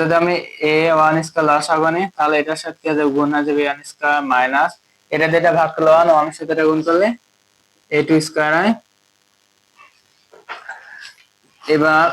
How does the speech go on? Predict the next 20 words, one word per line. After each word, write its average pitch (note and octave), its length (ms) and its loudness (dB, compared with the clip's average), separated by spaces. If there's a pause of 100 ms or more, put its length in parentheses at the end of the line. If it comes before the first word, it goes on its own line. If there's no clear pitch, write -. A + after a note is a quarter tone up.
(180)
এই D#3 100 4 (160)
সমান, E3 400 2 (1040)
এটা E3 120 2 (100)
দেখো, E3 260 2 (380)
এবার D#3 180 2
যদি D#3+ 180 0
আমি F#3 80 2 (100)
আর E3 160 2
আর D#3 80 4 (1120)
গুণ F3 140 2 (100)
করি, C3+ 180 2 (320)
এখানে E3+ 240 2
কিছু F3+ 220 0
না, F3 60 4 (100)
মানে E3+ 200 0
কি E3 120 -2
ওয়ান D#3+ 160 2 (100)
আছে, - 200 -14 (680)
so - 80 -2 (100)
ওয়ান D#3+ 160 4